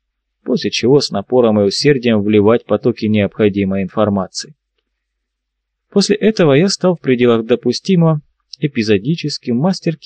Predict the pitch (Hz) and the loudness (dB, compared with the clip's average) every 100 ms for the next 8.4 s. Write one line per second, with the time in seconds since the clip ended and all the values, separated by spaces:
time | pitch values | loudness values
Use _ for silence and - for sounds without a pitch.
0 | _ 135 165 - 160 - 143 147 143 160 | _ -4 -2 -2 -4 -4 -4 -4 0 2
1 | 147 123 117 120 123 127 143 139 131 107 | 4 2 -2 -2 -2 0 0 2 4 4
2 | - - - _ _ _ _ - - 143 | 0 -12 -14 _ _ _ _ -8 -2 0
3 | 131 131 123 120 123 127 139 127 120 113 | 0 0 0 2 2 4 2 2 0 0
4 | 123 - 160 123 110 - 170 175 156 - | -2 0 0 2 0 -2 -4 -2 -2 -2
5 | 139 123 120 160 165 147 - _ _ _ | 0 0 0 0 0 0 -8 _ _ _
6 | 185 226 233 170 175 214 175 147 147 139 | 2 4 4 4 4 2 0 -2 -2 0
7 | 190 165 131 127 139 139 131 151 147 135 | 0 2 0 0 0 0 2 0 0 0
8 | 107 - - | 0 -2 -12